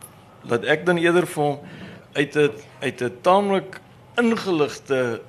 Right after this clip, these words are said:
perspektief met hom praat, as iemand wat dink hulle weet baie, maar wat nie,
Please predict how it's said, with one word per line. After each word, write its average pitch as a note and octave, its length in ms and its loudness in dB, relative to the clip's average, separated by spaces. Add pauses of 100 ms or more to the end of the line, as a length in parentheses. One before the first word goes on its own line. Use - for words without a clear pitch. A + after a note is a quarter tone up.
(100)
perspektief - 800 -4 (140)
met B2+ 180 -10
hom B2 160 -4
praat, A#2 280 2 (240)
as A#2 200 -8
iemand D3+ 400 -2
wat B2+ 260 2 (720)
dink E3+ 380 2 (800)
hulle B2 300 2
weet C3+ 240 0
baie, B2 260 4
maar B2 220 0
wat A2 220 -2
nie, C#3+ 320 0